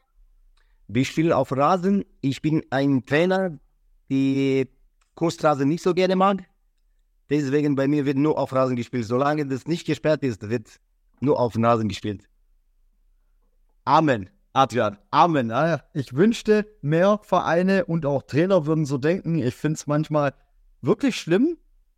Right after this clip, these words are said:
Speaker 2: wie manche Mannschaften auf den Kunstrasen gehen, obwohl sie einen guten Rasen da liegen haben und auch gute Bedingungen herrschen. Ja, also der Kunstrasen sollte eine Alternative bleiben und nicht den Rasen ersetzen.
Speaker 1: Ganz
Speaker 2: Aber
Speaker 1: genau.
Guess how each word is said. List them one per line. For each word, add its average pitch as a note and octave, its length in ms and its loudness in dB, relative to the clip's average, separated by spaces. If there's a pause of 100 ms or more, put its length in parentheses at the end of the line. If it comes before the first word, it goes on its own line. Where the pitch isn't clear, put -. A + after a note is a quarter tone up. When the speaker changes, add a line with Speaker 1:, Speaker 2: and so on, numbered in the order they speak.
(260)
Speaker 2:
wie E3+ 280 -2
manche F3 280 0
Mannschaften G3+ 420 -2
auf D3+ 80 -4
den D3 80 -10
Kunstrasen D#3 520 0
gehen, D3+ 300 0
obwohl D#3 280 0
sie D#3 80 -6
einen E3 180 -4
guten A#3 180 -4
Rasen F3+ 300 0
da D3+ 140 2
liegen D3 240 0
haben D#3 240 0
und D#3+ 180 -4
auch D3 180 -2
gute G3 220 -6
Bedingungen D#3+ 440 0
herrschen. G#2 360 -4
Ja, B2 140 0
also C3 340 -2 (760)
der B2 100 -2
Kunstrasen E3+ 520 2
sollte D#3 220 2
eine D#3 100 0
Alternative C#3+ 680 0
bleiben F#3 680 0
und D3 220 -4
nicht F3+ 180 -2 (340)
den C#3 100 -4
Rasen B2+ 360 -2
ersetzen. - 480 -4 (400)
Speaker 1:
Ganz A#2+ 120 -4
Speaker 2:
Aber C3 160 2
Speaker 1:
genau. G#2+ 220 -4